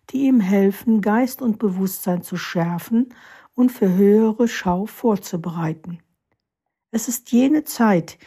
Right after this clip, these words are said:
in welcher man angehalten wird, erst einmal seine Intuition zu befragen, bevor man etwas tut. Durch Trainieren und Erfahrung mit der Intuition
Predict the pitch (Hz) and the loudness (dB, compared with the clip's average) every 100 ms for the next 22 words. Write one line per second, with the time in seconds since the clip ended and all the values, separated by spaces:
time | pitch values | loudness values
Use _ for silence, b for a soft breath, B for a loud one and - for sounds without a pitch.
0 | B B 214 190 185 196 202 190 180 190 | B B 0 2 4 2 0 0 0 -2
1 | - 226 233 180 175 170 165 190 175 185 | 0 2 4 2 2 0 0 -2 2 2
2 | 190 190 b b b b - 185 208 - | 2 -2 b b b b -2 0 0 -4
3 | - 220 233 240 254 240 247 254 277 233 | -4 0 2 4 2 2 2 2 2 0
4 | - 202 196 - 254 254 247 185 165 160 | 0 -2 -2 -4 -2 -2 -2 -6 -4 -6
5 | - 175 165 165 185 208 B B B - | -6 -2 0 0 -2 -4 B B B -6
6 | 233 - 180 185 208 214 214 214 214 - | -6 0 0 2 -2 -4 -6 -6 -6 -10
7 | 208 175 165 - _ _ _ _ _ _ | -10 -10 -10 -18 _ _ _ _ _ _
8 | _ _ _ _ _ - 170 - 185 170 | _ _ _ _ _ -4 -4 -4 -6 -2
9 | 170 190 220 262 262 B B B 185 165 | 2 4 4 2 0 B B B -8 -4
10 | 165 - 170 160 175 208 220 196 190 185 | -6 -2 2 2 2 2 2 2 -2 -2
11 | 175 - 170 160 - 175 165 180 190 | -4 -2 -2 -2 -6 -4 -2 0 -2